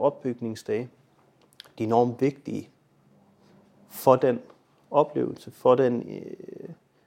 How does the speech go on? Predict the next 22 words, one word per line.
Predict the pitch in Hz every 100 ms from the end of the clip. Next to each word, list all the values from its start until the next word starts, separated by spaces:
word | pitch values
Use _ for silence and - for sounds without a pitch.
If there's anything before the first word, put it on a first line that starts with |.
| _ _
fællesskab, | - 131 113 - - -
eller | - -
det | 127 123
fællesskab, | 127 120 - - -
og | -
for | - 127 123 - _ - _ _ -
at | -
det | 123
ligesom, | 123 120 120
det | - 123
bliver | 127
bærende | 120 120 156 170
for | - 123
rigtig | 127 131 127
mange | 117 127 143
af | 113
de | 117
ting, | - 131 -
der | 113
gør, | 117 120
at | 123 113 - -
afviklingen | 127 120 113 117 110